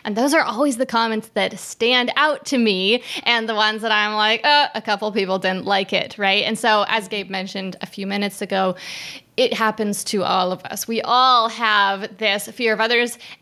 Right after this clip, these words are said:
The difference is, you know, what you do with that fear of others, what you do with the negative feedback that maybe you get. Because if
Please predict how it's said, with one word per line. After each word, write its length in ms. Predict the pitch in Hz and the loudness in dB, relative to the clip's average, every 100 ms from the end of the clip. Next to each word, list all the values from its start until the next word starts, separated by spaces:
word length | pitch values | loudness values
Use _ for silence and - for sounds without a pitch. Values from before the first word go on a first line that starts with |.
| _ 254 | _ -6
The 440 | 214 254 240 214 | 0 2 2 0
difference 580 | 320 508 523 311 233 226 - | 0 0 2 2 2 0 0
is, 260 | 226 214 | 0 0
you 80 | 240 | -2
know, 100 | 214 | -2
what 220 | 208 247 | 0 -2
you 160 | 214 196 | -2 -6
do 420 | 165 247 254 226 | -4 0 2 2
with 380 | 190 180 220 220 | 0 0 -2 0
that 300 | 208 196 - - | 0 0 -2 -8
fear 320 | 269 240 220 | -2 2 2
of 60 | 190 | 2
others, 300 | 175 - 196 | -2 -4 -2
what 200 | 247 254 | -2 -2
you 160 | 226 | -6
do 540 | 190 247 269 226 214 214 - - | -4 0 2 4 2 -2 -10 -4
with 300 | 226 214 220 | 0 0 -4
the 220 | 202 214 | -6 -2
negative 400 | 220 233 240 226 | 0 0 0 -2
feedback 560 | 226 226 202 202 196 - | -4 -6 0 0 0 -6
that 340 | 196 214 - | -6 -6 -4
maybe 600 | 208 202 196 202 202 196 - - | -6 -4 -4 -4 -6 -6 -10 -18
you 300 | 175 196 190 | -12 -8 -8
get. 540 | 165 208 180 180 - - - - | -2 0 2 0 -6 -20 -20 -14
Because 640 | - 226 240 233 233 226 220 | -12 -4 0 2 2 0 0
if 260 | 240 226 | -2 -2